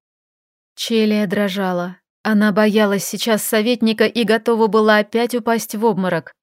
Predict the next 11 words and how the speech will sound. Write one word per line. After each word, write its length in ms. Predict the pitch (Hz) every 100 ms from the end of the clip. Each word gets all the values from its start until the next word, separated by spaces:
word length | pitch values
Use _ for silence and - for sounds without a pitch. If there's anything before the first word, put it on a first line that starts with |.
| _ _ -
Мысли 440 | 214 220 208 202
разбегались 760 | 202 202 170 220 247 247 226 254
и 20 |
путались. 680 | 214 226 208 175 170 - - _ _
Перед 280 | 214 208 175
глазами 600 | 170 202 202 202 220 190
только 600 | 185 - 233 226 240 226 -
Уго, 500 | 247 196 165 165 160
лежащий 720 | 175 185 180 185 180 - 185
на 120 | 180
земле. 540 | 185 185 185 180 160